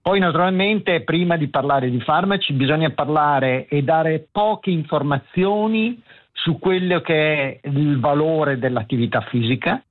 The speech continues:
ciò che fa l'attività fisica, che è un grande alleato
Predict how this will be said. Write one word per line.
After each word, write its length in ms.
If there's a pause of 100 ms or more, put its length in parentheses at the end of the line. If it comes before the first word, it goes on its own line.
(440)
ciò 280
che 140
fa 200
l'attività 540
fisica, 500
che 140
è 20
un 160
grande 440
alleato 920